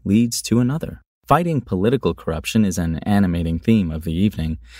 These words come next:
When an audience member asks what Americans can do about it, she admits it's unlikely gerrymandering will end or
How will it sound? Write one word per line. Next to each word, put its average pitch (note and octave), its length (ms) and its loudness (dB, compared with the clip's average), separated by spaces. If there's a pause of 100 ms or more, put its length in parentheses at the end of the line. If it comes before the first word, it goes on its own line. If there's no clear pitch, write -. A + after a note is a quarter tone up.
(140)
When A2 160 6
an G#2 140 0
audience G#2 500 0
member F#2+ 340 2
asks F#2+ 520 -2
what F2+ 180 2
Americans F#2 560 2
can E2+ 260 0
do A#2 240 4
about D#2+ 300 -4
it, A#2 140 -2
she G#2+ 260 2
admits A2 420 -2
it's A#2 320 -2
unlikely D#3+ 540 0
gerrymandering F2+ 800 0
will F2 240 0
end A#2 380 2
or F2+ 320 2